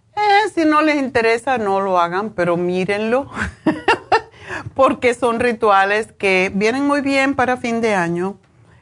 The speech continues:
y con el equinoccio que hoy termina, así que por lo mismo es que me gusta hacer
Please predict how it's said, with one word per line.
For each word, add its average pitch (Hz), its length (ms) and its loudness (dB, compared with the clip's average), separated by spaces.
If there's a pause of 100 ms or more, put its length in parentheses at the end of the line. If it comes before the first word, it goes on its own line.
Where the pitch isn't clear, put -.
(160)
y 233 180 -4
con 208 260 -4
el 196 140 0
equinoccio 190 920 -2 (120)
que 190 100 -2
hoy 185 240 0
termina, 175 880 0
así 160 260 -10
que 165 460 -4 (460)
por 233 180 2
lo 220 140 2
mismo 214 720 -2 (260)
es 185 220 -2
que 175 320 -2
me 180 160 -2
gusta 247 320 -4
hacer 202 420 -4